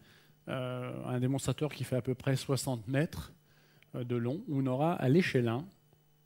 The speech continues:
un, une structure non volante, hein, ce que toi, euh, Alain, tu appelles des fois un Iron Bird, hein, mais il aura les fonctions, c'est pas un vrai Iron Bird, il aura toutes les fonctions, les technologies, euh, qui doivent être mises pour faire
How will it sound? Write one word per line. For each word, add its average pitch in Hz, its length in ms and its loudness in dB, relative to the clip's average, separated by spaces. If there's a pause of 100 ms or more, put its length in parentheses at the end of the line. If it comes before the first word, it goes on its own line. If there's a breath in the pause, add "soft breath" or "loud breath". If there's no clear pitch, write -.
un, 120 580 -2 (100)
une 131 200 -2
structure 139 420 -4
non 151 200 0
volante, 123 480 -2 (340)
hein, 139 160 -6 (720 soft breath)
ce - 100 -12
que 127 100 -4
toi, 127 440 0 (340)
euh, 110 200 -6
Alain, 123 280 -2
tu 123 300 -8
appelles 127 340 -2
des 120 140 -2
fois - 260 -6
un 120 160 -2
Iron 123 240 0
Bird, 165 380 0
hein, 165 260 0
mais 110 220 -4 (420 loud breath)
il 127 100 0
aura 123 160 0
les 123 120 0
fonctions, 120 400 -6
c'est 127 100 -4
pas 123 140 0
un 127 60 2
vrai 123 160 0
Iron 147 180 2
Bird, 135 240 2
il 117 80 -2
aura 120 100 -2
toutes 147 220 -4
les 123 80 2
fonctions, 135 420 -2
les 131 140 4
technologies, 123 760 0 (520 loud breath)
euh, 127 300 -6
qui - 140 -2
doivent 123 260 2
être 120 180 0
mises 147 200 2
pour - 220 -6
faire 147 260 2